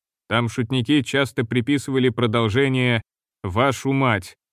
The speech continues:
Подхожу к газетному киоску. Очередь. Смотрю на витрину. Махорка курительная, номер два Елец, пятьдесят грамм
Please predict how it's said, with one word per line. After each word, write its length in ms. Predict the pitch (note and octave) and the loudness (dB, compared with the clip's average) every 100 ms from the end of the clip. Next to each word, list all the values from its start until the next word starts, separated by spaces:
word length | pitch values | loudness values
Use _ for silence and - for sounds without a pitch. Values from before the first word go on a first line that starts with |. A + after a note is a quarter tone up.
| _ _ _ _ _ _ _ _ _ _ _ _ _ _ - | _ _ _ _ _ _ _ _ _ _ _ _ _ _ -6
Подхожу 480 | A2 B2+ C3 G3+ F#3 | -4 0 2 2 0
к 100 | C3+ | 0
газетному 640 | B2+ A#2 D3 C#3 C3+ C3 | 2 2 2 0 0 0
киоску. 720 | C3+ B2+ A2 G2 - F#2 E2 - _ _ _ _ | 2 2 2 -2 -6 -6 -8 -12 _ _ _ _
Очередь. 800 | G2 A2+ B2 - A2+ A2 G2 - _ _ _ _ | -2 2 2 0 0 0 -2 -10 _ _ _ _
Смотрю 460 | - A#2 A2 C#3 D#3 | -4 -2 0 0 2
на 100 | C3+ | 2
витрину. 720 | D3 C#3+ C#3 B2 G#2 F2 - _ _ _ _ _ - | 2 4 4 4 2 -2 -8 _ _ _ _ _ -6
Махорка 540 | F#2 - F#3 F#3 F3+ | -4 0 0 2 0
курительная, 800 | D#3 D3+ D#3 D#3 D#3 D3 D3 C#3+ | 0 2 2 2 0 0 0 2
номер 400 | B2 C3 D3 C3+ | 2 0 2 0
два 320 | A#2 A#2+ C#3+ B2+ | 0 0 0 2
Елец, 640 | A2 G#2+ A#2 E3 - - _ | 2 0 0 -2 -4 -18 _
пятьдесят 560 | A2 G2+ A#2 A2+ F#3 C3+ | -4 0 0 0 0 0
грамм 440 | B2 C#3 E3+ D3+ | 0 2 0 -2